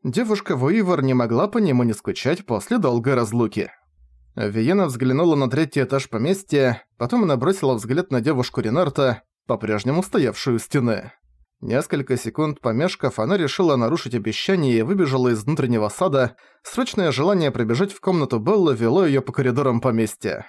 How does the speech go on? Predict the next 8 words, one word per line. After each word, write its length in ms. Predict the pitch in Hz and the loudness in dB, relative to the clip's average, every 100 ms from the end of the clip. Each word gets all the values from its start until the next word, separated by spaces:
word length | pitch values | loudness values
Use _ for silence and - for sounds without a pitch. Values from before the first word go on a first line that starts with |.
| _ _ _ _ | _ _ _ _
Она 300 | - 104 123 | -8 -2 0
оказалась 440 | 123 123 123 127 120 | 0 0 2 0 0
перед 200 | 127 113 | -4 -4
открытой 360 | - 127 123 | -4 -4 -2
дверью, 500 | 101 123 165 139 127 - _ _ | 0 2 4 4 2 -2 _ _
петли 300 | - 220 190 | -4 -2 -4
тихонько 480 | - 143 185 156 127 | -2 -2 0 -2 -2
заскрипели. 800 | 110 - 117 104 190 139 120 | -4 -8 -8 0 2 4 2